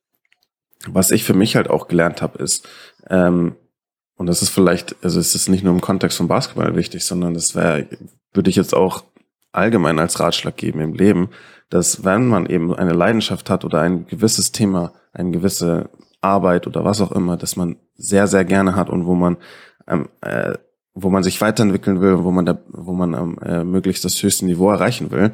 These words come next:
äh, dass man nicht sich selbst verliert in die, äh, nur noch und nur noch in diesem, in dieser Bubble, so nenne ich's jetzt mal, sich befindet, ja.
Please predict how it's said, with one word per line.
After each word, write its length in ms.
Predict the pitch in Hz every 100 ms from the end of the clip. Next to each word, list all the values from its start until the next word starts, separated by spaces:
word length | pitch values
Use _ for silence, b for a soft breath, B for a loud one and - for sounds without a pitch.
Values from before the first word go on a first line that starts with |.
| B B B B _ _
äh, 320 | - 92 92 - - _ _ _ _ _ -
dass 160 | 101 107
man 200 | 98 95
nicht 360 | 120 - - _
sich 300 | 92 95 -
selbst 300 | 98 101 -
verliert 500 | - 90 110 92 - -
in 180 | 90
die, 180 | 87 92
äh, 60 | 92
nur 380 | 92 87 98 110
noch 160 | 101
und 180 | 95 92
nur 140 | 104
noch 180 | 117 110
in 140 | 101 92
diesem, 320 | 95 95 90 b b
in 160 | 92 82
dieser 260 | 101 92
Bubble, 480 | 85 104 101 87 90
so 220 | - 80 85
nenne 220 | 82 87
ich's 100 | -
jetzt 220 | - -
mal, 260 | 80 82 82 B B
sich 200 | - -
befindet, 540 | - - 92 78 - -
ja. 240 | 90 123